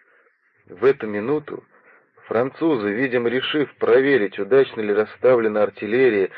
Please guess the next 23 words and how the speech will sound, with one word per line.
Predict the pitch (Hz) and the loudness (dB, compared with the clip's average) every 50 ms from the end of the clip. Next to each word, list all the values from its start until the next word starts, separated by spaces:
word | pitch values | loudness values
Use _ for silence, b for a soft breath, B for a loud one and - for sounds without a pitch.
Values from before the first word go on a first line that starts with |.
| B B B B - | B B B B -10
на | 104 107 113 | -4 -2 -2
их | 120 110 - 110 | -2 -2 -2 -2
новой | 110 123 127 120 107 107 104 | 0 2 4 4 6 6 4
осадной | 101 - - - 113 113 101 95 95 95 95 | 4 2 0 2 2 2 2 0 -2 -6 -4
линии, | 95 120 156 165 156 131 107 95 85 B B B B B B B B B - | -4 -4 -4 -4 -4 -4 -6 -6 -8 B B B B B B B B B -20
выстрелили | 87 85 87 110 143 160 147 - 131 123 123 127 123 123 123 123 | -18 -8 -4 -4 -4 -4 -4 -4 -4 -4 -2 -4 -4 -4 -6 -8
из | 123 - - - | -10 -14 -18 -12
пушки. | - 131 123 110 - - - - - - - B B B B B B B B _ _ - | -10 -8 -8 -8 -8 -12 -14 -16 -18 -18 -18 B B B B B B B B _ _ -12
Ядро | 87 85 98 90 104 127 156 160 | -8 -6 -4 0 2 4 4 4
попало | 156 120 107 - - 131 135 127 113 101 | 4 2 2 2 2 4 4 6 4 4
в | 92 87 | 2 0
бруствер | 95 101 135 165 170 151 - - 120 135 120 117 | 0 0 0 0 -2 -4 -6 -2 0 0 0 0
нашего | 117 127 143 139 - - 135 135 | 0 -2 -4 -4 -4 -4 -4 -4
укрепления, | 127 - - 139 143 - 139 151 147 135 113 101 92 87 85 80 b b b b b b - | -4 -4 -6 -8 -8 -4 -2 0 2 2 0 0 -2 -8 -10 -10 b b b b b b -18
и | - | -16
хрупкие | 98 - - 110 127 131 113 - - 113 104 | -12 -6 -2 0 0 0 -2 -4 -12 -16 -8
кирпичи | - - 107 - - 101 92 - - 143 156 | -6 -6 -6 -6 -8 -14 -14 -10 -4 0 0
разлетелись | 139 117 98 95 95 92 - - 123 135 139 131 120 - - | 0 0 0 -2 -6 -10 -8 -4 -2 -2 -2 -2 -4 -6 -6
на | 104 98 - | -6 -6 -6
тысячи | _ - 110 113 - - 113 - - 113 | _ -10 -12 -12 -10 -12 -14 -6 -2 -2
осколков. | 107 101 - - - - 143 151 139 107 - - - - b b b b b b b b _ _ _ _ _ _ _ _ _ _ _ _ _ _ _ _ - | -2 -2 -4 -8 -8 -2 0 2 2 2 0 -2 -10 -16 b b b b b b b b _ _ _ _ _ _ _ _ _ _ _ _ _ _ _ _ -18
Все | - - - - 147 156 156 147 | -16 -12 -4 0 4 6 6 6
вскочили | 117 - - - - 123 117 - - - - 185 202 190 147 107 87 82 - | 4 0 -4 -2 0 0 0 0 -2 -4 -2 0 2 2 2 0 -2 -4 -6